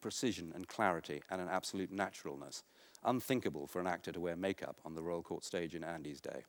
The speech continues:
One of my favourite phases of the rehearsal period was the all-night fit-up during the technical, with Andy, untipped cigarette permanently dangling from the corner of his mouth, liberally dispensing teacher's whiskey and sardonic wisecracks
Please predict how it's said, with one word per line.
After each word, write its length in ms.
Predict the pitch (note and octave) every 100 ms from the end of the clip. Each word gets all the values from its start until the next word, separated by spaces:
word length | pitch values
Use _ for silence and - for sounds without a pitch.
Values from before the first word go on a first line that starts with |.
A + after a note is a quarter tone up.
| _ _ _ - _ _ - - - _ -
One 120 | C3+
of 40 |
my 120 | D3
favourite 380 | C3+ D#3+ D3 B2+
phases 540 | - D3+ C#3 G2 F#2+ E2
of 100 | E2+
the 80 |
rehearsal 380 | F#2+ G2+ A2+ F2+
period 380 | - D#2+ C#2+ D#2
was 140 | F2
the 100 | D2+
all-night 480 | - B2 A2+ G2+ G2
fit-up 440 | - A#2+ - D2 -
during 220 | F2 E2
the 80 | E2
technical, 480 | G#2 F2 - D2 - - - - _
with 140 | F#2 F#2+
Andy, 580 | A2 A#2 G2+ D#2+ E2 -
untipped 520 | G2+ G#2 - F2+ -
cigarette 540 | - G2 F2 F2+ E2+ -
permanently 380 | F2+ E2+ D#2 D2+
dangling 480 | F2 E2 D#2+ D2
from 160 | C#2+ D#2
the 60 | D2+
corner 240 | F#2+ E2+
of 80 | D2+
his 100 | D2+
mouth, 340 | F2 D#2+ D#2 - - -
liberally 460 | F#2+ G#2 F#2+ F2+ E2
dispensing 600 | E2+ - F#2+ F2+ F2+ D#2
teacher's 440 | - F#2 - D#2
whiskey 380 | F2 F2 E2 D2
and 240 | D#2+ D#2 C#2+
sardonic 560 | - E2 E2 F2 D#2+
wisecracks 720 | E2+ F2 E2 - D2 C#2+ -